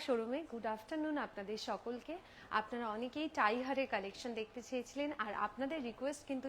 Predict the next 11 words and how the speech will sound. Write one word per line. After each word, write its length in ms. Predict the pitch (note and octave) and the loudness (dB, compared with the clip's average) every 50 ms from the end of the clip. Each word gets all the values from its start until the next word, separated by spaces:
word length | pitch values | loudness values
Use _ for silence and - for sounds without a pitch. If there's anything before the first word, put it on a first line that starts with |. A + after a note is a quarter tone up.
| B3+ - - | -4 -2 -2
সব 120 | D4+ D#4 - - | -2 -2 -2 -4
সময় 240 | - D4 D4+ D4 C#4 B3+ | -2 0 0 2 2 0
আমরা 160 | A#3+ A#3 A#3+ A#3 A3 | 0 0 0 0 0
মাথায় 280 | G#3+ A3 G#3+ A3+ A3+ G#3 G#3 | -2 -2 0 -2 -2 -2 -2
রেখে 160 | G3+ - C#4+ C4+ A3 | -2 -2 0 2 2
লাইভে 280 | G3 F#3+ G#3 G3+ A3+ C4 B3+ A#3+ G#3 | 2 2 2 2 2 2 2 0 -2
নতুন 220 | G#3 - B3+ B3+ B3 A3+ | -2 -2 -2 0 0 -2
নতুন 200 | G#3+ - G#3 G#3 - G3 | -2 -4 -4 -2 0 0
কালেকশন 400 | F3 F3 F#3+ - - - C4+ C#4 A#3 F#3 | -2 -2 -4 -8 -8 -6 -6 -6 -4 -6
রাখি। 240 | F#3+ - - - - - - - - - - - - - B3 C4+ | -8 -10 -14 -18 -18 -18 -18 -16 -16 -14 -14 -4 4 6 6 6
আজকের 260 | C4+ - - F#4+ | 6 6 4 4